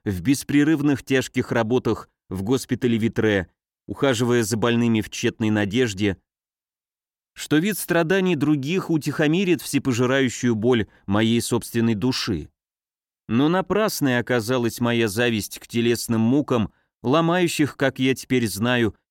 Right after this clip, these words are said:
и здоровых мужчин. И вот я пришла сюда, выполняя святой долг, которому решила посвятить себя – и вдруг увидела того, кто уничтожил мою жизнь.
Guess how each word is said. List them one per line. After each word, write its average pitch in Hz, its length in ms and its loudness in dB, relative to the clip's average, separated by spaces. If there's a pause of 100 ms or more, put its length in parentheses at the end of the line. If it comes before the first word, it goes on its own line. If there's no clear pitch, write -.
и 104 80 -4
здоровых 117 580 0
мужчин. 117 540 -2 (840)
И 143 140 0
вот 190 220 0
я 190 160 2
пришла 175 460 -2
сюда, 143 460 -2
выполняя 131 560 0
святой 120 400 -2
долг, 127 440 0 (300)
которому 135 460 2
решила 127 400 0
посвятить 123 580 -4
себя – 127 480 -2 (500)
и 107 120 0
вдруг 156 320 0
увидела 165 460 2
того, 156 340 2
кто 156 180 -2
уничтожил 143 640 0
мою 135 300 2
жизнь. 98 480 -2